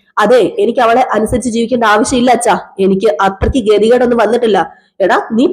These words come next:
പ്രായപൂർത്തിയായവനാ, നിനക്ക് നിന്റെ ഇഷ്ടം പോലെ ചെയ്യാടാ രോഹിത്തെ, നിനക്ക് നിന്റെ ഇഷ്ടം പോലെ ചെയ്യാം.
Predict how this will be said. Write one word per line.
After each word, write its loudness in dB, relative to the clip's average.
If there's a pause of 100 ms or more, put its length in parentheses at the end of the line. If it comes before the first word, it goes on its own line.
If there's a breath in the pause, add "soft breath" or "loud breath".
(120)
പ്രായപൂർത്തിയായവനാ, 2
നിനക്ക് 0
നിന്റെ 2
ഇഷ്ടം 0
പോലെ 0
ചെയ്യാടാ 0
രോഹിത്തെ, 0 (380 loud breath)
നിനക്ക് -2
നിന്റെ 2
ഇഷ്ടം 0
പോലെ 0
ചെയ്യാം. -2